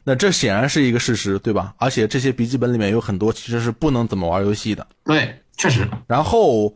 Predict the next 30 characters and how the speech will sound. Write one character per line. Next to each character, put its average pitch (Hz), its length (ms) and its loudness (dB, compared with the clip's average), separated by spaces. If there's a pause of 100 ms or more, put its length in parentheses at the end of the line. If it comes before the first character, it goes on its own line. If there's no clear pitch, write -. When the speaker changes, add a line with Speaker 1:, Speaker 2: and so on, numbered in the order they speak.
Speaker 1:
我 120 160 2
觉 139 180 2
得 190 80 2
你 165 140 2
们 107 160 2 (160)
之 185 100 -4
前 170 200 0
说 196 720 2
它 190 120 0
确 190 240 0
实 156 200 0
也 123 120 4
是 123 200 -2
一 120 100 2
个 113 340 2
无 104 220 0
可 117 180 -2
奈 139 160 2
何 117 160 -2
的 135 80 4
选 92 220 -4
择， 101 320 -4 (100)
但 185 140 2
是 190 140 0
对 131 500 2
很 120 240 -4
多 165 160 4
人 170 80 2
来 143 160 2
说， 143 340 2